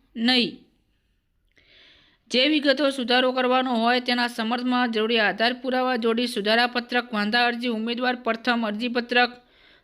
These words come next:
સબમિટ કરાવેલ સ્વીકાર કેન્દ્ર ઉપર રૂબરૂ જઈને જમા કરાવી શકશે. સુધારામાં રજૂ કરેલ વિગતમાં અસર પર પુરાવા સિવાય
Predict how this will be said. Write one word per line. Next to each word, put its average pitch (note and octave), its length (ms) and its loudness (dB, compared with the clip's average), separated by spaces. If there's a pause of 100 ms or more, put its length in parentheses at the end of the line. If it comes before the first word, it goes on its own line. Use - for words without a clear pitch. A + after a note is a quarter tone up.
સબમિટ A#3+ 500 0
કરાવેલ B3 400 4
સ્વીકાર B3 420 -2
કેન્દ્ર A#3+ 320 0
ઉપર A#3 240 0
રૂબરૂ A3 300 -2
જઈને B3 300 2
જમા A3+ 300 0
કરાવી A3+ 440 0 (240)
શકશે. A#3+ 380 -2 (880)
સુધારામાં C4 560 2
રજૂ B3+ 240 2
કરેલ B3+ 260 2
વિગતમાં A#3+ 640 -2
અસર B3+ 280 0
પર B3 220 -2
પુરાવા A#3+ 600 2 (800)
સિવાય A#3+ 360 2